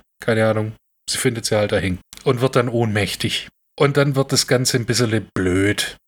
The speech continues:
weil auf, ähm, äh, auf, äh, ich hätte jetzt fast gesagt, auf dem Flughafen, auf dem Friedhof verhält sich dann dieser David komisch, äh, und, äh, will den, äh, Regisseur um die Ecke bringen.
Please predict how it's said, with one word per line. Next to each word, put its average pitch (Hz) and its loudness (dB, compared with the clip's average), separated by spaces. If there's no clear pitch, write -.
weil 123 4
auf, 131 0
ähm, 127 0
äh, 120 4
auf, - -4
äh, 113 -4
ich 104 0
hätte 107 -2
jetzt - -2
fast - -4
gesagt, - -4
auf 113 -2
dem 110 -4
Flughafen, 110 -2
auf 117 0
dem 127 -4
Friedhof 131 0
verhält 135 2
sich - -2
dann 123 0
dieser 123 2
David 127 0
komisch, 147 2
äh, 113 2
und, 120 0
äh, 123 2
will 123 2
den, 117 0
äh, 117 -4
Regisseur 113 2
um 131 2
die 131 0
Ecke - -4
bringen. 123 0